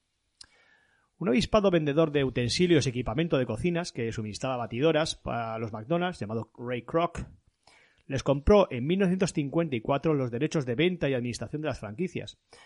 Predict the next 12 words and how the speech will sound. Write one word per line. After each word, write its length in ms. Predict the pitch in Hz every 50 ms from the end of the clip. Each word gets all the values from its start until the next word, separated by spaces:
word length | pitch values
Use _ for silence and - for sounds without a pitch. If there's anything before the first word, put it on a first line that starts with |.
| _ _
fundando 380 | _ - 143 135 139 160 175 196
una 140 | 196 165 123
sociedad 420 | - 104 95 143 160 156 - - -
McDonald's 800 | 131 123 113 107 110 135 170 160 165 190 185 185 - - - _ _ _ _ _ _ _ _ _ _ -
que 240 | - 185 202 - -
radicó 460 | 147 127 123 120 - 156 156 160 160 -
en 140 | 135 123
Chicago. 480 | - - 120 - 107 98 87 85 - - _ _ _ _ _ _ _ - - _ _ - - - _ _ _ _ _ _ _ -
Ray 120 | 175 196 190
Kroc 280 | - 240 233 - - - - - _ _ _
supo 240 | - - 160 147
imponer, 460 | 147 135 - 147 143 147 156 156 -